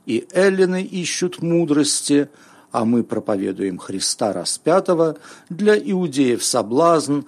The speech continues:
для эллинов безумие, для самих же призванных,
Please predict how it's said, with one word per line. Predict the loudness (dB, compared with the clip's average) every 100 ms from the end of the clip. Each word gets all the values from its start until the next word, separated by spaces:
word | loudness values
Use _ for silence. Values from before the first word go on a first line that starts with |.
| -14 _
для | -2 0 2
эллинов | 0 0 -2 -4 -6
безумие, | -4 -4 -2 0 2 0 -2 -6 -20 _ _ _
для | -4 -2
самих | 0 0 0 -2
же | 0 -2
призванных, | 0 0 2 2 2 0 -6